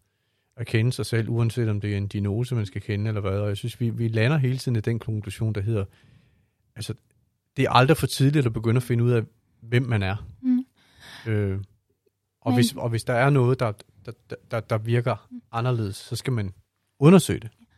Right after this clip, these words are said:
Speaker 2: Og det skal jo ikke være svært at være menneske. Det skal ikke være
Speaker 1: Nej.
Speaker 2: svært at være barn.
Speaker 1: Nej,
Speaker 2: Det skal
Speaker 1: det er
Speaker 2: heller ikke
Speaker 1: rigtigt.
Speaker 2: være svært at være voksen. Så, så, altså, nu
Speaker 1: Mm.
Speaker 2: ved jeg ikke, altså, på et eller andet tidspunkt om en ni års tid, når den yngste af mine brødre, han er voksen, og,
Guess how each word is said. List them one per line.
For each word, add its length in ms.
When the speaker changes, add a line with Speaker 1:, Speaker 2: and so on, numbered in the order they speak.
Speaker 2:
Og 100
det 100
skal 160
jo 40
ikke 120
være 140
svært 440
at 80
være 120
menneske. 440
Det 100
skal 100
ikke 100
være 100
Speaker 1:
Nej. 40
Speaker 2:
svært 480
at 60
være 180
barn. 300
Speaker 1:
Nej, 100
Speaker 2:
Det 80
skal 80
Speaker 1:
det 20
er 40
Speaker 2:
heller 120
ikke 120
Speaker 1:
rigtigt. 300
Speaker 2:
være 120
svært 80
at 80
være 180
voksen. 480
Så, 460
så, 320
altså, 200
nu 160
Speaker 1:
Mm. 40
Speaker 2:
ved 160
jeg 220
ikke, 240
altså, 380
på 60
et 40
eller 140
andet 180
tidspunkt 540
om 160
en 220
ni 200
års 220
tid, 320
når 300
den 180
yngste 320
af 40
mine 180
brødre, 320
han 120
er 60
voksen, 420
og, 140